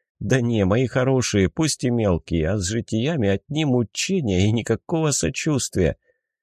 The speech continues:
Дверь всё-таки открылась. «Надо же», — сказал массивный рыжеволосый мужчина, окинувший комнатушку взглядом, «а он тут у вас не один».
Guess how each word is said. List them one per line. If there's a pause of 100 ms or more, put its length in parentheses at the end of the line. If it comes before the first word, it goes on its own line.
(400)
Дверь
всё-таки
открылась. (520)
«Надо
же», — (300)
сказал
массивный
рыжеволосый
мужчина, (280)
окинувший
комнатушку
взглядом, (300)
«а
он
тут
у
вас
не
один».